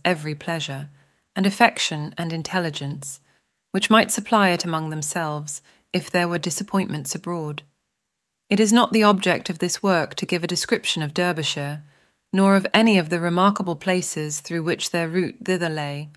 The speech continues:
Oxford, Blenheim, Warwick, Kenilworth, Birmingham, et cetera, are sufficiently known. A small part of Derbyshire is all the present concern. To the little town of Lambton, the scene of Missus Gardiner's former residence,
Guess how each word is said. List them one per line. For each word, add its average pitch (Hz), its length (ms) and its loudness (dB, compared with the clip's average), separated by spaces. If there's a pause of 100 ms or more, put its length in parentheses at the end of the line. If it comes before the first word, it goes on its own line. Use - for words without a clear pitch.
(140)
Oxford, 190 640 -2
Blenheim, 175 800 -2
Warwick, 175 500 -4 (140)
Kenilworth, 170 640 -2 (100)
Birmingham, 160 600 -2
et 151 140 -10
cetera, 147 600 -6 (400)
are 190 120 2
sufficiently 160 580 -4
known. 143 480 -8 (680)
A 196 60 -2
small 254 280 4
part 180 280 0
of 160 80 -8
Derbyshire 156 520 -2
is 151 140 -6
all 156 140 -4
the 147 100 -6
present 165 400 -8
concern. 151 640 -8 (540)
To 208 100 -6
the 208 100 4
little 254 240 2
town 196 260 0
of 170 100 -4
Lambton, 156 720 -2
the 165 80 -6
scene 214 320 0
of 208 140 -2
Missus 190 300 -2
Gardiner's 156 540 -2
former 165 400 -4
residence, 156 640 -6